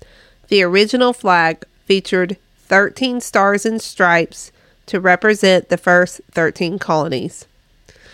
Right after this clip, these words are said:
On today's flag,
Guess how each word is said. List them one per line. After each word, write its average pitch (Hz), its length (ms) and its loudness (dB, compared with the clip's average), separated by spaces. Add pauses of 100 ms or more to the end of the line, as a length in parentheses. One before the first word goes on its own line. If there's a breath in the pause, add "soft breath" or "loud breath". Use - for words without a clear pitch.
(2750 soft breath)
On 214 220 4
today's 226 560 0
flag, 135 560 -2